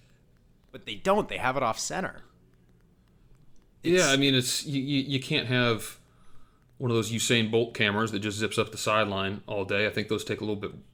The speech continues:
Speaker 2: longer to recharge. But that would be, I mean, I, I'm interested what the, what the, the, the, the next iteration of, you know, V A R and offside are,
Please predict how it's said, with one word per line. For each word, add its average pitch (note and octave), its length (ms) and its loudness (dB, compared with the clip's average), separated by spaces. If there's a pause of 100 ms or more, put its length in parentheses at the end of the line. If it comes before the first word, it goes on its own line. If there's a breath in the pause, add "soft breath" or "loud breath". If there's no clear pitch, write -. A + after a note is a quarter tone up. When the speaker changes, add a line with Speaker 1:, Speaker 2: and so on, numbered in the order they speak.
(160)
Speaker 2:
longer G2+ 260 -4
to F#2+ 60 -2
recharge. G#2 800 0 (100)
But G#2 100 -2
that A#2+ 60 4
would C3 100 6
be, A2+ 220 2 (300 loud breath)
I - 40 0
mean, A#3+ 300 4
I, G#3 120 -2 (240 loud breath)
I'm B3+ 140 6
interested G#3 540 2
what F3+ 160 6
the, D3+ 80 4 (100)
what D#3+ 200 0
the, C3 320 6 (160)
the, A#2 460 6
the, A#2 240 2
the B2+ 180 4
next B2 280 0
iteration A#2 560 2
of, G#2+ 360 -2 (840 soft breath)
you B2+ 100 -4
know, G#2+ 80 -4
V A#2 220 6
A A2+ 100 6
R A2 100 6
and G#2+ 80 4
offside G#2+ 380 2
are, A2 380 2